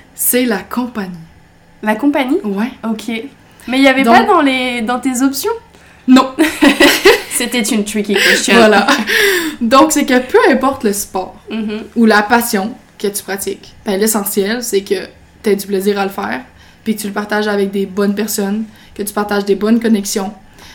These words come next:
Speaker 1: euh, puis moi, c'est comme ça que j'ai pu, euh, exceller au golf. Parce que je pense que si ma sœur n'aurait pas fait, mes amis n'auraient pas
Speaker 2: Ouais.
Speaker 1: fait de golf, je pense pas que j'aurais poussé à aller sur un terrain de golf toute seule. C'est des personnes qui m'ont poussée à le faire,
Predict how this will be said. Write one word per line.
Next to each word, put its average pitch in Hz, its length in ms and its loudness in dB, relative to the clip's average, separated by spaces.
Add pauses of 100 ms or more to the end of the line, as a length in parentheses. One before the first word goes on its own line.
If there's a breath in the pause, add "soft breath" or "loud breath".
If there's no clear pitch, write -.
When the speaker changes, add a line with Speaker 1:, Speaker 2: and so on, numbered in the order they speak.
(240 loud breath)
Speaker 1:
euh, 196 640 -2 (160)
puis 220 140 -2
moi, 214 220 4
c'est 208 280 -2
comme 202 300 0
ça 214 240 0
que 208 300 -2
j'ai 196 240 -2
pu, 196 440 -4 (460 loud breath)
euh, 190 160 -2 (120)
exceller 202 380 2
au 196 140 4
golf. 196 240 -6 (160)
Parce 214 160 -6
que 220 100 -4
je 208 80 -8
pense 226 200 0
que 220 80 -2
si 226 360 2 (260)
ma 214 160 0
sœur 214 300 2
n'aurait 202 260 2
pas 196 120 -4
fait, 196 240 -4
mes 196 220 -2
amis 202 220 2
n'auraient 196 180 -2
pas 214 80 -4
Speaker 2:
Ouais. 202 60 0
Speaker 1:
fait 202 120 -2
de 190 60 -12
golf, 196 240 -2 (240 loud breath)
je - 100 -14
pense 233 220 0
pas 427 120 0
que 381 80 4
j'aurais 202 220 -2
poussé 220 420 -4
à 208 80 4
aller 202 120 0
sur 202 180 -8
un 190 80 -6
terrain 190 220 -6
de 190 60 -10
golf 196 200 -4
toute 196 160 -8
seule. 185 240 -10
C'est 202 160 -4
des 202 120 0
personnes 220 360 0
qui 226 120 -4
m'ont 190 120 -2
poussée - 280 -4
à 202 60 -2
le 202 60 -4
faire, 226 340 2